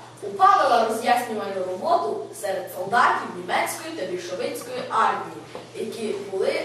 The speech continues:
вихідцями з країн, поневолених Німець-, поневолених Німеччиною чи Москвою. Летючки закликали цих солдатів вступати до упа для боротьби зі спільним ворогом. Восени тисяча дев'ятсот сорок третього року в складі упа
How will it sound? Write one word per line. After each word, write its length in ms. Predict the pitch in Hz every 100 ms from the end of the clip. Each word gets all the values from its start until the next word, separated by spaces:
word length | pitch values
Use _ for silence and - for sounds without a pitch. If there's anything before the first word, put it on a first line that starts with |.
| -
вихідцями 580 | 240 359 - - 294 220
з 80 | - -
країн, 380 | 180 180 302 -
поневолених 760 | 190 180 185 185 247 240 208 147 - - -
Німець-, 520 | 180 208 - - 226
поневолених 520 | 202 208 233 247 196 - 175
Німеччиною 600 | 233 294 294 349 285 269
чи 120 | 294
Москвою. 600 | 269 254 - 190 - - - - - - - - - - - -
Летючки 600 | 415 202 359 - - 220
закликали 600 | - - - 226 214 185 185
цих 100 | 190
солдатів 520 | - 151 233 - - -
вступати 500 | - - 294 - - 226
до 60 |
упа 440 | 190 185 254 294 262
для 80 |
боротьби 400 | 233 190 - -
зі 160 | - -
спільним 380 | - 226 226 220 214 180
ворогом. 320 | - - - - - - -
Восени 380 | 214 233 277 311
тисяча 420 | 302 277 - 233
дев'ятсот 400 | 247 240 233 226
сорок 280 | 226 220 220
третього 500 | 220 226 - 202 196
року 360 | 196 - - -
в 40 | -
складі 380 | 220 220 214
упа 480 | 202 196 196 - -